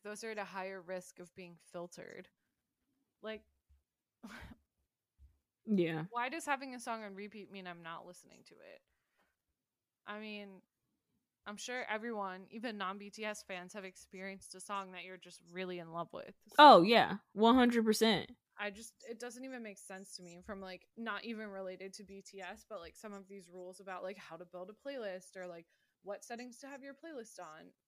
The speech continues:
Speaker 1: eh, make absolutely no sense to me.
Speaker 2: It's so confusing. <laughs> It's so confusing. I'm like, "Honestly, I'm gonna stream this how I wanna stream this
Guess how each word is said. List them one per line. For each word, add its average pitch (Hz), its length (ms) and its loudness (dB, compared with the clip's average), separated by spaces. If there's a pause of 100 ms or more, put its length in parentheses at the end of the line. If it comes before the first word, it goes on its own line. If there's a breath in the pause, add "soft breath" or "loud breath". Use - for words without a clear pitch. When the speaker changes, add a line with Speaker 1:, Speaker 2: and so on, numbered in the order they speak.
Speaker 1:
eh, - 40 -16 (680)
make 220 260 -6
absolutely 196 480 -8
no 170 220 -16
sense - 320 -20
to - 80 -20
me. 233 160 -8
Speaker 2:
It's 226 220 6
so 247 480 10
confusing. 233 1000 6 (960)
<laughs> 233 100 12 (1160 loud breath)
It's 254 760 12
so 240 260 12
confusing. 214 500 8
I'm 180 120 6
like, 180 180 6
"Honestly, 202 460 8
I'm 202 160 8
gonna 190 180 8
stream 185 380 4
this 196 400 6 (720 soft breath)
how 175 720 12 (360)
I 180 200 12
wanna 175 260 10
stream 202 360 8
this 202 280 10